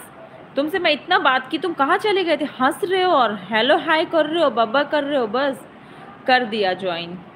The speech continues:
कर लिया, शुक्रिया। ज़रूर दूंगी मैं किरण आपको, लेकिन आप डेली आया करें तब, ठीक है?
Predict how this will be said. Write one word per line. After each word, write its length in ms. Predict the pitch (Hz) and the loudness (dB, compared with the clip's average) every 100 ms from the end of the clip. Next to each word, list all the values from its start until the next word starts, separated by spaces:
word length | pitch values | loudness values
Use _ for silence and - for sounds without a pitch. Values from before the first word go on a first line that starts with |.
| - | -2
कर 140 | 240 208 | 0 2
लिया, 320 | 190 151 160 - - - | 0 -4 -8 -14 -18 -8
शुक्रिया। 600 | 277 262 240 208 202 214 - - - - - - - - - - - - - - 208 | -6 -2 0 0 -2 -4 -10 -20 -20 -20 -20 -20 -20 -20 -20 -20 -20 -20 -20 -12 0
ज़रूर 380 | 254 277 359 | 2 4 2
दूंगी 320 | 392 302 277 302 | 0 0 -2 0
मैं 200 | 302 269 | -2 0
किरण 400 | 254 240 277 285 | 0 2 0 0
आपको, 600 | 214 220 - 262 320 - 226 | 2 2 0 0 0 -2 -4
लेकिन 300 | 226 240 208 | -2 -2 0
आप 240 | 233 233 220 | 0 0 -2
डेली 260 | 247 262 | -2 2
आया 240 | 285 247 254 | 2 4 2
करें 260 | 269 254 254 | 0 0 0
तब, 260 | 220 190 - | -2 -4 -6
ठीक 180 | 233 220 | -10 -2
है? 220 | 349 262 | -2 -2